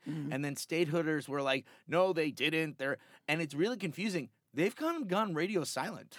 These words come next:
Speaker 1: <laughs> Well,
Speaker 2: about this.
Speaker 1: uh, a number of people, there was one board member who is, uh, Puerto Rican Latino,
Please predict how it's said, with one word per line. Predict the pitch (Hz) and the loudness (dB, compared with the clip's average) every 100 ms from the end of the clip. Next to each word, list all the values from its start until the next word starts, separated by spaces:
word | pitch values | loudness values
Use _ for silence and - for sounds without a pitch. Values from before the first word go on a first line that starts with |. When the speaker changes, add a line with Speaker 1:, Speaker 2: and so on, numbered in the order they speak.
| - | -20
Speaker 1:
<laughs> | 156 _ - - | -20 _ -20 -2
Well, | 147 | 6
Speaker 2:
about | 214 131 | 6 6
this. | - 104 - - | -2 -8 -6 2
Speaker 1:
uh, | 196 196 196 - | 8 8 8 6
a | |
number | 226 277 359 | 6 6 6
of | 269 | 4
people, | 269 226 208 | 4 4 6
there | 202 | 6
was | 202 196 | 6 4
one | 202 254 311 | 4 6 8
board | 170 190 247 202 | 10 10 8 8
member | 180 160 165 | 6 6 6
who | 160 196 160 165 | 6 4 6 8
is, | 160 - | 6 6
uh, | - 156 147 147 - - - _ | 2 4 4 2 -2 -18 -20 _
Puerto | - 196 165 | 2 4 4
Rican | 165 170 156 | 4 4 4
Latino, | 156 262 240 170 | 6 8 10 8